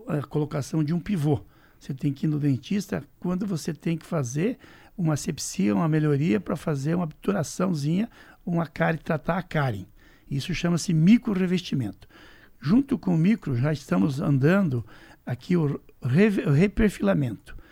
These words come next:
São cerca de quatrocentas quadras na primeira etapa, podendo chegar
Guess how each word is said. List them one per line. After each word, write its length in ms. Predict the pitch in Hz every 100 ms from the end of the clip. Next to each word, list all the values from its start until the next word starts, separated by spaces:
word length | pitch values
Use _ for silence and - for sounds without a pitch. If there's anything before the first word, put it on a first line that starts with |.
| -
São 240 | - - 139
cerca 380 | - 156 139 135
de 80 |
quatrocentas 760 | 127 143 131 - 160 151 139 123 123 -
quadras 360 | 147 143 139 127
na 100 | 131
primeira 320 | 131 131 123
etapa, 440 | - 147 185 - -
podendo 260 | 160 156
chegar 440 | 139 - 127 147